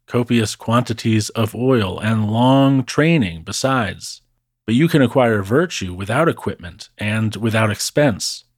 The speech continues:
All that goes to make you a good man lies within yourself. And what do you need in order to become good?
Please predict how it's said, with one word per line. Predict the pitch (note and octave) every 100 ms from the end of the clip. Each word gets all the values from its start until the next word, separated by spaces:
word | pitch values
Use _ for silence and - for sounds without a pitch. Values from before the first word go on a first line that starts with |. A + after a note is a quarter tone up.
| _ _
All | B2 C#3
that | C#3+ A2+
goes | B2 B2+ A#2+
to | B2
make | B2 C3 A#2+
you | G2+ F2+ G#2+ -
a | G2+
good | A#2 B2+
man | A#2 A2+ F#2 F#2+ - _
lies | A2 A2 A2 G#2+ - -
within | A#2 A2 G#2
yourself. | G2+ G2 - G2 - - - _ _ _ _ -
And | C3
what | F3
do | G#3
you | E3+
need | D3+ D#3+ A2+
in | A2
order | B2 A#2+
to | A2+
become | G#2+ G#2+ - C3 A#2
good? | F#2+ E2+ -